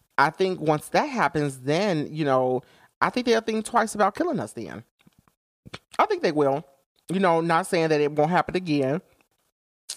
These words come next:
but they will think twice about killing us because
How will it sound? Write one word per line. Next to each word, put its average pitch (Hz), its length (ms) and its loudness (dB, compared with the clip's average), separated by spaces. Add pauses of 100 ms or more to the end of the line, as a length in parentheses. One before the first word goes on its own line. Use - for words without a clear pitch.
(120)
but 151 440 0 (380)
they 170 260 2
will 233 140 0
think 196 320 -4
twice 131 600 -2
about 143 300 2
killing 143 320 -4
us 120 180 -4
because 123 640 -2